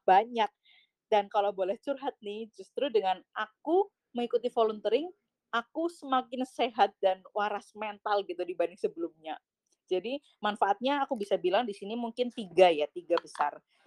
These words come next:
Yang pertama adalah manfaat kesehatan mental kita jadi bahagia. Ketika kita volunteering, kita jadi bahagia. Hmm, bahagianya gimana tuh? Jadi simply karena kita merasa berharga,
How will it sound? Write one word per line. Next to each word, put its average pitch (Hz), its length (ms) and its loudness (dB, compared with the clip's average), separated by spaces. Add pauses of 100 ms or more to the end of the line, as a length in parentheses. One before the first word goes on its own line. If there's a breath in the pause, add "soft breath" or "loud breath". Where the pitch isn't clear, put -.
(120 soft breath)
Yang 196 240 0
pertama 208 400 2
adalah 202 400 -2 (1040)
manfaat 220 720 -4 (240)
kesehatan 220 560 -2
mental 208 480 0 (160)
kita 208 320 -2
jadi 180 400 -8
bahagia. 165 640 -4 (880)
Ketika 247 320 0
kita 269 160 2
volunteering, 214 480 -2
kita 254 160 2
jadi 185 160 -2
bahagia. 170 500 0 (220)
Hmm, 175 720 -10
bahagianya 165 320 0
gimana 208 320 6
tuh? 226 160 6 (400 loud breath)
Jadi 208 240 4
simply 294 560 -2 (400)
karena 247 240 0
kita 269 240 -4
merasa 240 320 -6
berharga, 202 640 -8